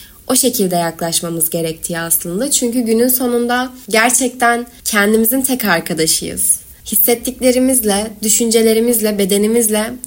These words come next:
aslında tek başınayız ve kendimize özgüyüz.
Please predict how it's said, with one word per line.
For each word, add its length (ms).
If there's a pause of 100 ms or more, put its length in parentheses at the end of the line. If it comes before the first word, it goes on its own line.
aslında 380
tek 280
başınayız 640
ve 260 (240)
kendimize 600
özgüyüz. 800